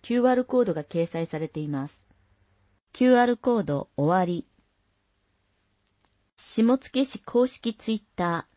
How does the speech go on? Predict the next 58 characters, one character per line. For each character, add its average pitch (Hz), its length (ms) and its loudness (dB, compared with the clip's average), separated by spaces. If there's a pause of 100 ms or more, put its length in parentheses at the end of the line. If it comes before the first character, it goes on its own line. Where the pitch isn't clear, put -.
(460)
市 - 260 -2
で 240 120 4
は 165 120 -2
ホ 208 200 -2
ー - 20 2
ム 254 160 2
ペ 269 200 -2
ー 240 40 -6
ジ 196 120 -4
の 170 100 0
新 202 260 -2
着 220 260 -4
情 214 220 -2
報 151 260 -6
や、 135 320 -4 (360)
災 240 320 2
害 262 180 2
発 247 260 -4
生 254 240 0
時 185 120 -2
の 160 100 0
避 180 140 -4
難 226 240 0
場 233 100 0
所 233 140 -2
な 233 120 0
ど 190 120 -2
の 156 160 -2
情 196 260 -2
報 233 220 -2
配 233 240 -2
信 160 260 -4
を 143 100 -2
行 156 180 -6
い 151 200 -2
ま 139 220 -6
す。 - 120 -20 (680)
右 190 240 0
の 247 160 4
キ 247 160 -4
ュ 254 100 4
ー 254 80 4
ア - 20 4
ー 254 40 4
ル 254 100 0
コ 262 160 2
ー 247 60 4
ド 196 100 -2
か 156 120 -4
ら 147 120 0
ア 196 60 -2
ク - 100 -12
セ 175 140 -4
ス - 120 -10
で 127 120 -6
き - 140 -8
ま 127 200 -6
す。 - 140 -20